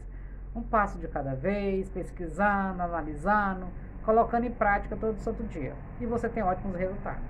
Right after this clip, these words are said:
Aqui, graças a Deus, até uma cliente perguntou, "Você vende bem?" Eu falei, "Graças a Deus, vendo super bem." Mas, é, tipo assim, não vê os bastidores, né? Então, acha assim, "Ah, será que dá resultado?"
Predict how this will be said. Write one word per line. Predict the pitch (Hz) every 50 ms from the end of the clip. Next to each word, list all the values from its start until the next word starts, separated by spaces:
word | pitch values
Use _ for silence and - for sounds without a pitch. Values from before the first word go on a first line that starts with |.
| - - -
Aqui, | - - 240 220
graças | - 214 214 208 - 196
a | 196 190
Deus, | - - 180 190 175
até | - - 233
uma | 262 254
cliente | - 226 220 208 -
perguntou, | - 220 226 226 240 226 - - - - - - - - - - 226
"Você | 269 - - 339
vende | 247 190 190 180 143 139
bem?" | 123 139 185 247 320 339
Eu | 311 -
falei, | - 190 180
"Graças | 170 165 170 170 - 185 208
a | 240
Deus, | 240 247 233 214 180
vendo | 139 143 139 139
super | - - - 190 226 226
bem." | 220 202 196 175 - - - - - - - - - - - - - -
Mas, | 180 185 196 196 190 -
é, | - 208 208 208 196
tipo | - 208 214
assim, | 247 240 233 - 160 139 135 - - - - - - - - - - - - - -
não | 226 226
vê | 196 240
os | 254 240 214
bastidores, | 214 247 240 240 - - 262 214 180 147 131 123 120 113
né? | 139 151 156 156 147 - - - - - - -
Então, | 165 160 165 190 190 180
acha | 180 185 180 214
assim, | 190 - - 196
"Ah, | 185 165
será | - - 196 202 233 220
que | - -
dá | 156 147
resultado?" | 165 175 156 - - - 185 190 170 135